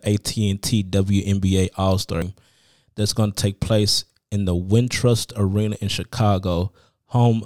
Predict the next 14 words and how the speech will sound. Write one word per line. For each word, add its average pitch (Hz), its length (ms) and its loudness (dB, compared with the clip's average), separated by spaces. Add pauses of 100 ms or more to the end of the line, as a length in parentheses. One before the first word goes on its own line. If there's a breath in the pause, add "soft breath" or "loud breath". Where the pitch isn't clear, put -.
of 101 440 2
the 92 120 -8
world 107 680 4
champs 98 520 -4
Chicago 95 560 -6
Sky, 92 560 -6 (680)
next 104 340 -2
week, 101 320 0 (520)
July 101 320 0
tenth, 95 400 -4 (340)
on 98 160 -2
A 101 120 2
B 98 140 0
C. 90 320 -2